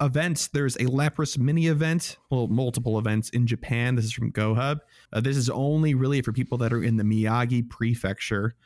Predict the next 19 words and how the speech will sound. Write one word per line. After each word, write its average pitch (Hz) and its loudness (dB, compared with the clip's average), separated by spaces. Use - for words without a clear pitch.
As 151 -2
a 160 -2
tie-in 165 0
with 170 2
the 131 -2
recent 151 2
addition 147 2
of 117 -2
Lapras 123 -2
as 117 0
Miyagi's 120 0
ambassador, 107 -2
there's 104 -2
going 107 -2
to 113 -4
be 113 0
a 110 2
mini 127 0
event 135 -4